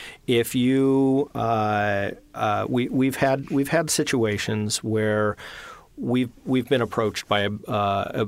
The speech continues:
a, a bereaved family or an undertaker who's like, "In this guy's last will and testament, there's this request to put the Starfleet Delta on their headstone."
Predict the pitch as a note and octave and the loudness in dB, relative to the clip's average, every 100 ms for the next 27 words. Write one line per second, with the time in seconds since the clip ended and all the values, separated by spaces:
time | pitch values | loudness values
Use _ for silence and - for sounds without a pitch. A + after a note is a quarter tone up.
0 | - A#2+ G#2 A2 A2+ A2 - - G#2 G2+ | -2 -4 -2 -2 0 -2 -4 -2 -2 -2
1 | G2+ G2+ - G#2+ G#2 G2+ G2+ G#2+ F#2+ G2+ | -4 -4 -2 0 0 -2 -2 -4 -4 -4
2 | G2 G2+ G2+ - F#3+ G2+ G2 G2+ - - | -2 -2 -4 -4 -6 -4 -2 -2 -2 0
3 | C#3+ A#2 A2 G#2 C3 C3 - B2+ C#3+ E3 | 0 0 -2 0 0 0 -2 -2 0 2
4 | D#3 C#3+ - C3+ - G#2 G#2 - A#2 G#2+ | 0 -2 -2 -2 -2 -2 -2 -4 -4 -2
5 | G#2+ G#2+ A2+ - - A2 - B2+ A#2 - | -2 -2 -2 -2 -4 -6 -2 0 0 0
6 | A2 - B2 B2 A2+ A2 G2 - A#2+ C3+ | -2 0 -2 -2 -4 -2 -2 0 0 0
7 | - C3+ C3 - G2+ G#2 B2+ B2+ A2 G2+ | -2 -2 -2 -4 -2 2 2 2 -2 -2
8 | G#2+ A2 A2 G#2+ G#2+ G#2+ F#2 A2+ G#2 - | 0 0 0 0 0 0 0 0 0 0
9 | G2 G2 | 0 -2